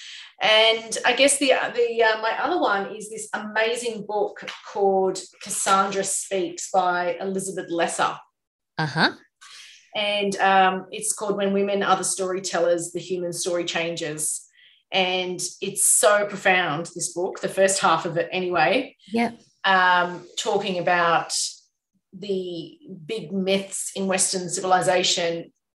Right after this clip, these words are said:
Speaker 1: that we talk about and how we have all ingested them, but how if they were told through the women's eye, how different things would be.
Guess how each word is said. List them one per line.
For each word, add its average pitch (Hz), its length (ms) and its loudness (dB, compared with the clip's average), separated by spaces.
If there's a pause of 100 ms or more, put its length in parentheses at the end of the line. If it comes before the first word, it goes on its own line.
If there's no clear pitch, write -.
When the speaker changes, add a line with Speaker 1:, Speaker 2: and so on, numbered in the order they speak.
(160)
Speaker 1:
that 190 180 0
we 185 180 -2
talk 185 280 -2
about 170 380 4
and 175 200 -6
how 165 320 0
we 175 240 -2 (120)
have 185 120 -8
all 185 180 2
ingested 175 560 0
them, 180 380 -2 (800)
but - 200 6
how 180 540 4
if 190 180 -6
they 185 140 2
were 180 140 -4
told 180 400 -2
through 185 160 -2
the 165 80 -4
women's 175 280 -6
eye, 160 560 0 (440)
how 170 800 2
different 165 560 -6 (280)
things 165 280 -2
would 156 180 -4
be. 151 340 2